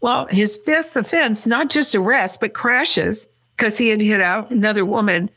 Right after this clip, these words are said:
in a car the night before he killed my daughter." And I'm like, "You've gotta be kidding me." So when I left, Michael was in the audience and had seen and heard this. And so,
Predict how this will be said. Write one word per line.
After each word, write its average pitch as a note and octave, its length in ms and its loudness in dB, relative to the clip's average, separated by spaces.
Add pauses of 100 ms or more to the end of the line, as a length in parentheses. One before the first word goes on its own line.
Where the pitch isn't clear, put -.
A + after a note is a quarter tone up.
(100)
in G#3 160 0
a G#3+ 60 0
car G3+ 580 0 (200)
the F#3+ 120 0
night F#3 220 0
before G3+ 280 -4
he F3 60 -2
killed F#3+ 180 -2
my - 120 -2
daughter." D#4 280 0
And D4 160 0
I'm D4+ 140 0
like, D4+ 240 0 (160)
"You've D4+ 180 0
gotta F4 240 0
be B3+ 120 0
kidding E4+ 340 0
me." F#3 140 2
So A3 340 -2 (640)
when A3 180 2
I A3+ 160 2
left, C4 540 0
Michael A3+ 380 0
was G3 180 2
in F#3+ 140 2
the F#3 120 2
audience F#3 640 0
and F3 360 -2 (280)
had F#3+ 260 0
seen F3+ 320 0
and F#3 160 2
heard D#3 280 0
this. D#3 280 0
And F3+ 160 -2
so, G#3 320 0